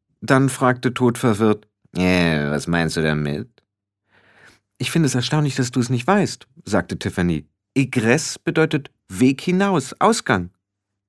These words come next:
Tod streckte die Hand aus, die immer noch den überaus zornigen Rob irgendwer hielt. „Dort entlang.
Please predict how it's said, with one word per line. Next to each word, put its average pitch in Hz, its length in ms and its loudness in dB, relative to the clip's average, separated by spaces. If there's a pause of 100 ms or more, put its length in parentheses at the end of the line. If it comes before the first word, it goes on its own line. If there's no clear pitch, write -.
(640)
Tod 180 280 2
streckte 131 340 0
die 113 160 4
Hand 98 260 2
aus, 160 360 0
die - 140 -2
immer 147 220 2
noch 104 120 0
den 104 160 -2
überaus 90 520 0
zornigen 87 540 0
Rob - 220 -2
irgendwer 92 460 0
hielt. 80 320 -2 (760)
„Dort 101 480 2
entlang. 71 720 -2